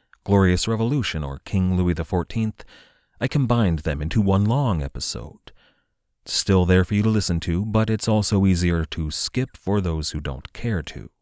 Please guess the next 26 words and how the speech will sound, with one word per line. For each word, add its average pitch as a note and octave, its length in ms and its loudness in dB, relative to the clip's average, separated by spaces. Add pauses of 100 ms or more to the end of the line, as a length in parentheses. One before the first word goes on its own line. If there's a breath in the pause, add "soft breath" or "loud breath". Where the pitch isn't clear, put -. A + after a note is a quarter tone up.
(760)
The G#2+ 120 0
change D3+ 440 4
in G#2+ 100 6
episode F2 460 0
numbering D#2 500 -2
has G#2+ 280 0
not C3 400 2
yet A#2+ 360 0
been G#2+ 160 0
implemented F2+ 520 0
on E2 140 0
the D#2+ 120 -2
R D#2 180 -4
S D2+ 200 -4
S D#2+ 240 -4
feed, F#2 340 -4
but A2+ 120 2
it A#2 120 2
will C3 380 4
be A#2+ 220 4
showing F#2 460 2
up D#2+ 200 -2
in E2 120 -2
the D#2+ 80 -2
near C#2+ 280 -6
future. - 580 -6